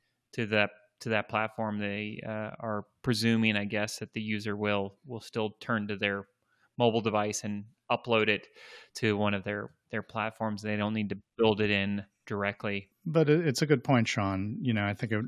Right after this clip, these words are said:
Speaker 2: I think it would have made sense for them to tie it into Instagram more actively, uh, just like Snap, you know, has, uh, tried to integrate spectacles in, into their core service.
Speaker 1: And, and maybe Facebook is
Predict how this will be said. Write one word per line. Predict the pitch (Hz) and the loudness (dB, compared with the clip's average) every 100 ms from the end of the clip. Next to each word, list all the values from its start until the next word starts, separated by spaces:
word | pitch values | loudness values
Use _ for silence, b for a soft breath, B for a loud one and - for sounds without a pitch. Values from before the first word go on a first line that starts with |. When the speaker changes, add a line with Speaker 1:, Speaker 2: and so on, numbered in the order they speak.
| - | 0
Speaker 2:
I | 120 | 0
think | 123 98 | 0 -2
it | 95 | -2
would | 95 98 | -2 -4
have | 95 | -2
made | 95 90 | -2 -2
sense | - 117 104 | 0 0 0
for | - | -4
them | 98 92 92 95 | -2 -2 -2 -4
to | - 101 92 98 b b b - | -4 -2 -2 -6 b b b -2
tie | 139 104 | 2 2
it | |
into | 98 92 | 0 -2
Instagram | 113 98 - - 104 98 92 95 - _ | -4 -4 -6 -6 -2 -2 -2 -4 -10 _
more | 120 101 | 0 2
actively, | 101 101 - 101 92 92 87 B B B _ | 2 0 -4 -6 -4 -4 -6 B B B _
uh, | 107 95 | -2 -2
just | 90 107 - | -2 -4 -4
like | - 92 95 - _ - | -2 -2 -2 -8 _ -12
Snap, | 151 - 107 92 - _ _ _ | -6 -2 0 0 -4 _ _ _
you | 127 | -4
know, | 101 92 | -2 -2
has, | 104 95 95 92 101 | -2 -2 -4 -6 -4
uh, | 92 90 98 b b b - | -2 -4 -6 b b b -4
tried | - 104 92 | 0 2 0
to | - 98 92 104 | -4 -4 -4 -6
integrate | 113 98 101 95 95 - | -6 -6 -4 -4 -4 -8
spectacles | - - - 104 - - 101 92 87 | -14 -8 -4 -4 -4 -6 -6 -6 -8
in, | 92 92 | -8 -6
into | 104 107 | -6 -6
their | 95 90 90 90 - | -6 -4 -4 -8 -10
core | - 90 | -4 -4
service. | - 98 87 87 - - _ _ _ - - _ - | -4 -6 -6 -8 -10 -14 _ _ _ -16 -16 _ 0
Speaker 1:
And, | - | 2
and | 226 220 | 4 8
maybe | 220 214 | 8 8
Facebook | 196 185 160 - 165 | 6 4 4 2 2
is | 139 123 110 | 4 4 2